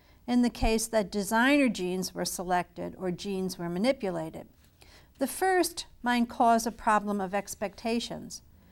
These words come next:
For example, if the intention of the cloning were to produce a virtuo violinist or an exceptionally gifted athlete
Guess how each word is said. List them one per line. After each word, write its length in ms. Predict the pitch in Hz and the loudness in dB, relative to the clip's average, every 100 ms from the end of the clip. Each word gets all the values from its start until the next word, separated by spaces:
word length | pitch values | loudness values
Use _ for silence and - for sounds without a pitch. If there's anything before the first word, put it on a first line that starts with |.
| _ - - | _ -20 -6
For 200 | - 285 | 2 2
example, 760 | 254 269 254 302 269 156 170 - - | 2 0 2 2 2 0 -2 -10 -2
if 180 | 254 247 | -2 0
the 140 | 277 | 2
intention 600 | 285 269 - 349 349 370 | 4 4 2 0 2 2
of 140 | 349 294 | 2 2
the 100 | 311 | 0
cloning 600 | - 240 175 165 165 180 - - _ | 4 4 4 0 -6 -10 -14 -20 _
were 200 | 226 240 | 0 0
to 100 | 247 | 0
produce 540 | 214 254 220 247 233 - | -4 -4 0 2 2 0
a 100 | 185 | -4
virtuo 540 | 190 233 233 240 226 | 0 0 2 2 2
violinist 840 | 202 196 196 196 190 190 190 - - - | 4 6 4 2 -2 -2 -4 -8 -16 -8
or 180 | 190 190 | -4 -4
an 100 | 175 | -4
exceptionally 720 | 180 - 240 233 233 214 202 | -6 0 0 0 -4 -2 0
gifted 420 | 196 202 196 180 | 0 -2 -2 -2
athlete 640 | 190 196 196 185 180 185 | 2 2 0 -4 -4 -6